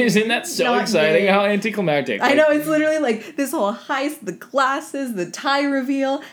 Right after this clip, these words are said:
Speaker 2: and then he just dies. Like, <laughs> that's so annoying.
Speaker 1: It's just, like, what, eh, I mean, it's definitely not the most exciting.
Speaker 2: Yeah.
Speaker 1: But it's definitely,
Speaker 2: Likely.
Speaker 1: given the, the, the conditions,
Speaker 2: The circumstances.
Speaker 1: it, it seems pretty probable, I ain't gonna lie.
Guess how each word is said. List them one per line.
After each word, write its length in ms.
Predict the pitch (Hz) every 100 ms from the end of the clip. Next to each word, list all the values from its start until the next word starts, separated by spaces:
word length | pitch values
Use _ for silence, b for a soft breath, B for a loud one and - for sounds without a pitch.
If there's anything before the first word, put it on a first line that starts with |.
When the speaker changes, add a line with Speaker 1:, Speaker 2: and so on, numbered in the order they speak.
| -
Speaker 2:
and 120 | 190
then 120 | 185
he 60 | 165
just 180 | 175
dies. 300 | 151 113 160
Like, 260 | 208 208 - B B _ _
<laughs> 680 | 208 107 233 - 698 605 349
that's 260 | 370 415 -
so 200 | - 269
annoying. 600 | 262 247 240 220 202 202
Speaker 1:
It's 260 | 226 240 180
just, 240 | 208 202
like, 160 | 269 233
what, 160 | 240 220
eh, 320 | - 208 175 -
I 40 | 208
mean, 180 | 226 247
it's 100 | 208
definitely 240 | 254 220
not 120 | 185
the 60 | 147
most 140 | 135
exciting. 920 | 123 - - 131 139 156 165 190 208 202 180
Speaker 2:
Yeah. 380 | 170 156 - -
Speaker 1:
But 380 | 156 139 131 - _ -
it's 340 | 151 151 -
definitely, 840 | - 160 160 160 185 202 214 208 - 202
Speaker 2:
Likely. 280 | 190 165
Speaker 1:
given 360 | 214 247 247 190
the, 420 | 170 151 131 147
the, 260 | 147 160 151
the 120 | 135
conditions, 680 | 123 - 151 139 131 143 139
Speaker 2:
The 100 | 196
circumstances. 1500 | 202 - 202 - 190 202 - 185 180 190 190 185 202 233 -
Speaker 1:
it, 60 | 190
it 340 | 156 175 170
seems 380 | - 226 247 302
pretty 480 | - - 135 127 131
probable, 600 | 123 104 98 87 - 110
I 120 | 113
ain't 120 | 123
gonna 140 | 113 104
lie. 400 | 92 - -